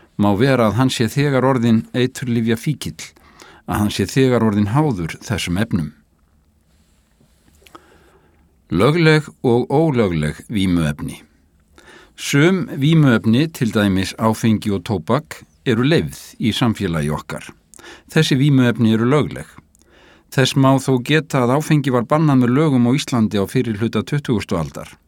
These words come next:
Önnur vímuefni en tóbak og áfengi kallast eiturlyf og eru bönnuð samkvæmt lögum. Þau eru ólögleg. Allar tegundir eiturlyfja eru ólöglegar.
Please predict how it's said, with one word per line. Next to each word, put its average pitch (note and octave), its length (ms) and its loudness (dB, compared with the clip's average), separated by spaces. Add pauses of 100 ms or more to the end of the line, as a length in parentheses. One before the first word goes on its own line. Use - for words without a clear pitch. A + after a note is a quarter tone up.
(960)
Önnur D#3+ 400 4
vímuefni C#3 640 4
en A2 160 4
tóbak C3 440 -2
og G2+ 200 0
áfengi B2 360 -2
kallast G2 640 -8 (140)
eiturlyf A2 600 -4 (380)
og G#2+ 120 0
eru A2 160 0
bönnuð C3+ 560 2
samkvæmt G#2+ 480 -4
lögum. G2+ 420 0 (220)
Þau G2+ 160 -2
eru F2+ 240 -2
ólögleg. A#2 580 0 (960)
Allar D3 460 0
tegundir B2+ 640 0
eiturlyfja B2+ 840 0
eru A2 280 -2
ólöglegar. G2 680 -2